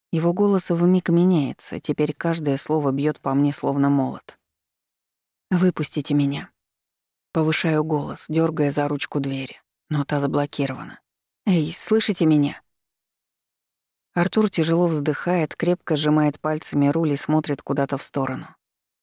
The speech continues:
«Сиди уже. Домой довезу, темно ведь и холодно.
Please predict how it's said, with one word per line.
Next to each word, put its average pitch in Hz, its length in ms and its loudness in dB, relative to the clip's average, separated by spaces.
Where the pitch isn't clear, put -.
«Сиди 151 460 2
уже. 131 260 -2
Домой 151 400 2
довезу, 143 480 2
темно 139 400 2
ведь - 240 -12
и 139 40 -8
холодно. 135 520 -4